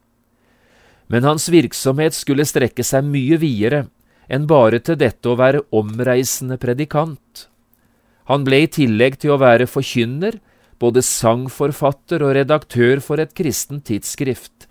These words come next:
Sanningsvitne. Han ga også ut flere kristne sangsamlinger, og ble etter hvert nokså politisk aktiv. Han hadde faktisk sete i den svenske riksdagen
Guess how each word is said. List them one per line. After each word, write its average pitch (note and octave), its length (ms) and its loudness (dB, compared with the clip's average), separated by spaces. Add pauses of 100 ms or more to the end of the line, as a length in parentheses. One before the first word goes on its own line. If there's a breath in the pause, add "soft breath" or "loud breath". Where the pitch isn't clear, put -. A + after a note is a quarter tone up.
Sanningsvitne. A#2 1300 -4 (1200)
Han C#3+ 160 -2
ga E3 140 6
også C#3+ 260 0
ut C#3+ 240 0
flere A#2+ 400 0
kristne A#2+ 560 -4
sangsamlinger, B2+ 1120 -2 (640 soft breath)
og F3 160 -4
ble C3+ 160 6
etter E3 240 0
hvert D3 460 0 (100)
nokså A2+ 400 -4
politisk C3 880 -4
aktiv. G#2 560 -4 (480)
Han C3 160 -4
hadde C#3 240 0
faktisk C3+ 560 -2
sete A#2 480 -2
i B2 80 -4
den D3 160 -4
svenske C#3+ 640 -4
riksdagen C#3 800 -4